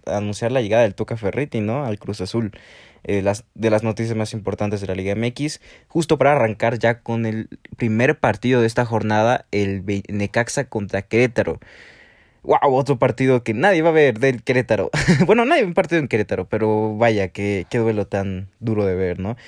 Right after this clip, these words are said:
Empezamos con ese partido el día de, el día de hoy, viernes veinticinco, veinticuatro de febrero, si están escuchando esto el día que, que sale este episodio.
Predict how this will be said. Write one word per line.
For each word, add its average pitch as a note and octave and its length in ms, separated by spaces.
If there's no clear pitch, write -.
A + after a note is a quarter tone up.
Empezamos B2+ 480
con G#2+ 220
ese A2+ 180
partido C3 640
el A2 100
día G#2+ 140
de, G2+ 580
el G#2 140
día B2+ 120
de C3+ 120
hoy, F3+ 280
viernes A#2 520
veinticinco, G#2+ 480
veinticuatro G#2+ 400
de - 20
febrero, G#2+ 380
si C#3+ 80
están G#2 200
escuchando G2 440
esto F#2 200
el F#2 100
día F#2+ 180
que, F2+ 420
que A2+ 80
sale D3 160
este C#3+ 140
episodio. B2+ 440